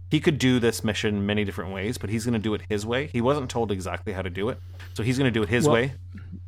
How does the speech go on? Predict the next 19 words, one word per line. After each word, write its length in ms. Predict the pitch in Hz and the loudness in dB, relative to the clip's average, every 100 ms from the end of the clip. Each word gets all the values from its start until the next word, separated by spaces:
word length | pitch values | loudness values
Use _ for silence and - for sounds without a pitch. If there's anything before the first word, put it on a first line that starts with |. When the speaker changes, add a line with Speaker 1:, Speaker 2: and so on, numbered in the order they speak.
| - - - 110 | -14 -14 -8 -2
Speaker 2:
Right. 260 | 92 - - - - | -2 -2 -10 -12 0
He 40 | - | 4
Speaker 1:
So 60 | |
Speaker 2:
was 100 | 120 | 4
told 220 | - 139 131 | 6 4 4
to 60 | |
kill 220 | - 139 120 | 4 4 6
Gavashar, 600 | 113 120 139 139 147 123 | 4 4 4 4 4 4
and 80 | 117 | 2
it 40 | |
was 140 | 104 | 2
up 180 | - 117 | 0 0
to 120 | - | 0
him. 340 | 107 110 120 180 | 0 0 0 0
Speaker 1:
Right. 340 | 98 90 - - - - - - - | -2 -2 -10 -12 -14 -14 -14 -12 -2
Speaker 2:
And 500 | 113 107 104 104 - - - | 2 4 2 0 -2 -12 -14
he 320 | - - 151 156 | -6 2 4 4
is 160 | 101 | 4
not, 480 | 117 120 147 160 | 4 4 4 0